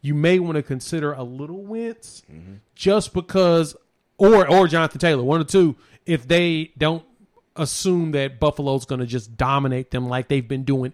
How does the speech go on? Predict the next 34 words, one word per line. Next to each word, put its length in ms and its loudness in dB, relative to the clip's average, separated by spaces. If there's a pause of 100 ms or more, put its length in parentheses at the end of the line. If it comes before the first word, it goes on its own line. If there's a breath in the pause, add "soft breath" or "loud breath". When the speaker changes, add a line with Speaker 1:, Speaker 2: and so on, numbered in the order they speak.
Speaker 1:
everybody 600 0
else. 100 -4 (160 loud breath)
I 40 -2
mean, 180 2
Buffalo 320 0
has 180 -2
dom-, 440 0
their 200 0
defense 260 -4
has 80 -8
dominated 400 -6
everybody 320 -2
this 140 -8
season. 340 -8
Speaker 2:
Right. 280 -10
Speaker 1:
Even 220 4
in 80 -4
their 160 0
losses, 400 0
they 100 4
were 100 2
dominant. 420 -2 (140)
Speaker 2:
Right. 200 -18 (240)
Speaker 1:
You 80 2
know 60 6
what 60 4
I'm 60 0
saying? 400 0
It's 160 -2
more 240 6
so 100 0
Speaker 2:
Yeah. 60 4
Speaker 1:
their 160 4
offense. 520 0